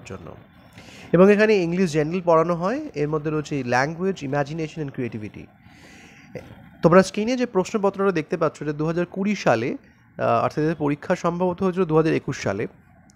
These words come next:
সেই পরীক্ষার প্রশ্নপত্রটা রয়েছে। যদিও প্রশ্নপত্র নিয়ে already একটা ভিডিও আপলোড করা আছে আমার, তো এই ভিডিওটা করার, আহ, উদ্দেশ্য হচ্ছে, আমি এই ভিডিওটা যখন দেখলাম, খেয়াল করলাম যে ওই ভিডিওতে, আহ, যেটা তোমাদের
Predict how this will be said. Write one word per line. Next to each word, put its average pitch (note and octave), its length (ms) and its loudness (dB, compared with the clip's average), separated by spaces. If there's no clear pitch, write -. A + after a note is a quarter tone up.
সেই F#3+ 200 2
পরীক্ষার F3+ 460 -4
প্রশ্নপত্রটা E3 760 -4
রয়েছে। A#2 340 -2
যদিও D3+ 240 -4
প্রশ্নপত্র F#3 640 -2
নিয়ে G3 160 0
already D3+ 320 2
একটা G3+ 200 0
ভিডিও D#3 300 0
আপলোড C3+ 280 0
করা D3+ 240 4
আছে D#3 260 0
আমার, B2+ 240 0
তো - 80 -2
এই F#3+ 180 0
ভিডিওটা A#3+ 320 0
করার, G3 340 4
আহ, - 40 -2
উদ্দেশ্য E3 460 0
হচ্ছে, D3 500 0
আমি D3 220 -4
এই D3+ 60 -6
ভিডিওটা D#3+ 480 0
যখন D#3 360 -4
দেখলাম, D3 540 -2
খেয়াল D#3 300 -2
করলাম B2 380 -2
যে D#3+ 140 0
ওই F#3 100 2
ভিডিওতে, E3 600 0
আহ, B2+ 200 0
যেটা C#3+ 220 -4
তোমাদের G3 300 2